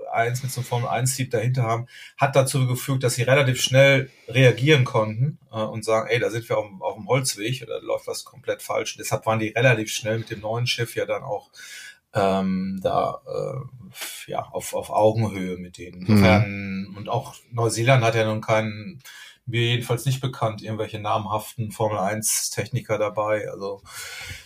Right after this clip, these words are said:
Speaker 1: das ist jetzt nicht der alleinige Weg halt, ne? Ähm,
Speaker 2: Mhm.
Speaker 1: muss,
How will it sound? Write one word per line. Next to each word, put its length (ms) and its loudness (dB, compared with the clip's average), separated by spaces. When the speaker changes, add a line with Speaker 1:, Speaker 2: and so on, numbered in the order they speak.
Speaker 1:
das 220 0
ist 160 -2
jetzt 180 0
nicht 180 -6
der 180 2
alleinige 840 0
Weg 380 0
halt, 280 -4
ne? 180 -4
Ähm, 240 -4
Speaker 2:
Mhm. 340 6
Speaker 1:
muss, 440 -8